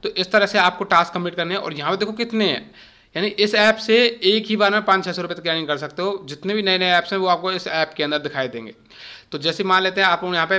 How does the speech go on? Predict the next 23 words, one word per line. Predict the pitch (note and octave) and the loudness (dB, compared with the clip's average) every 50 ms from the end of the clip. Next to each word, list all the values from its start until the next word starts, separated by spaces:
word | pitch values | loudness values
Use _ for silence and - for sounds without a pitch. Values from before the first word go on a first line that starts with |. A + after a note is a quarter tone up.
| F#3+ F#3 C#3 | -2 -2 -2
दस | C#3+ D3+ D3+ | -2 -2 -2
से | - | -2
पन्द्रह | D#3 E3 D#3+ D#3 D#3 | -4 -2 0 0 0
ऐप | D#3 D#3 E3 | 0 0 -2
इंस्टॉल | D#3 C#3 D3+ C#3 A#2+ | -6 -6 -6 -6 -6
कर | A#2 A2 | -6 -8
लिए, | A2 A2 | -8 -8
तो | A2 C3+ | -8 -8
उनको | - - D#3+ E3+ E3+ F#3+ F#3+ | -8 -8 -8 -4 -4 -4 -4
विड्रॉ | E3+ D#3 D#3 D#3+ E3+ | -2 -4 -4 -2 -2
कैसे | E3 E3 D#3 D#3 | -2 -2 -2 -2
करना | D3+ D3 D#3 | -2 -2 0
है, | E3 | -2
आप | E3 D#3+ - | -2 -2 -2
पैसे | D3+ D3 D3 D#3 | -2 -2 -2 -4
को | D#3 F#3 F#3 - - - - - - - | -6 -8 -8 -10 -14 -20 -20 -20 -10 -8
इस | E3 D3+ - | -4 -4 -2
ऑप्शन | F3+ F#3 - F3+ | -2 -2 -2 -4
में | F3+ F3 | -2 -4
क्लिक | D#3 C#3+ | -4 -4
करेंगे | - C#3+ C#3+ D#3+ | -4 -4 -4 -2
वॉलेट | E3 D#3 D3 D3 D3 | 0 0 0 0 -2
पे | E3+ F3+ | -4 -6